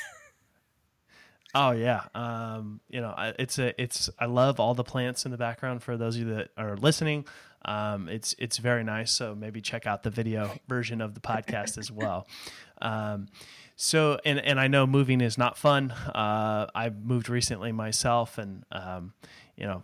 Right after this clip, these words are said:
Speaker 2: it, it does take a while to get settled in and all the logistics of moving. So I wish you luck with all of that.
Speaker 1: Thank you for that.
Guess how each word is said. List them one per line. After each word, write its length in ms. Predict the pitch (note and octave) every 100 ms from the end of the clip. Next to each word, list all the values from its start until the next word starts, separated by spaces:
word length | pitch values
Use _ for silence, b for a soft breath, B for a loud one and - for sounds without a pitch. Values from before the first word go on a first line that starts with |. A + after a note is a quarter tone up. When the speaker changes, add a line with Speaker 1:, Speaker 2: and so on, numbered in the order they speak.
| -
Speaker 2:
it, 60 | A2
it 320 | C2+ G#2+ -
does 180 | B2+ -
take 180 | B2+
a 60 | A#2
while 180 | A#2 A2+
to 60 |
get 160 | A#2 -
settled 340 | - B2+ A#2+
in 260 | D#3 D#3+ D3+
and 120 | B2+
all 100 | A#2+
the 100 | A#2+
logistics 600 | A2 B2 D#3+ - D3+ -
of 120 | C#3+ C3
moving. 420 | C3+ C3 C3 B2
So 260 | - A2+
I 140 | G#2+ A2+
wish 200 | B2+ -
you 60 |
luck 240 | A#2 G#2+ -
with 160 | A2
all 120 | G#2+ A#2
of 120 | A2
that. 280 | A2+ - - F4 B -
Speaker 1:
Thank 260 | F3+ F#3 F3+
you 100 | G3
for 100 | F#3+
that. 280 | F3+ E3